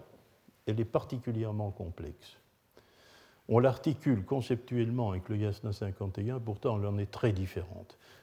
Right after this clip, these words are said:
Et elle en est très différente parce qu'elle a un schéma métrique extrêmement complexe.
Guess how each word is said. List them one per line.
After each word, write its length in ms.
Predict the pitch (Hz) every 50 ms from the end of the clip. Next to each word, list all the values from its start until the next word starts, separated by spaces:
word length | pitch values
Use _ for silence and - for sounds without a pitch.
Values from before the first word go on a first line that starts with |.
| _ -
Et 80 | 123
elle 120 | 117 117 120
en 100 | 120 131
est 140 | 131 120 -
très 180 | - 156 147
différente 560 | 135 135 123 - - 113 110 139 165 156 131 - -
parce 180 | 107 98 -
qu'elle 640 | - - 101 101 98 95 - - - 98 98 101 110
a 200 | 107 110 113 - - - - - - - - - - - _ -
un 80 | 107
schéma 320 | 101 - - 117 113 110 107
métrique 540 | 104 107 107 104 - 127 117 - - - -
extrêmement 640 | - 110 - - - - 110 107 107 110 113 107 95
complexe. 800 | 92 - - 113 95 92 - 117 143 151 - - - - -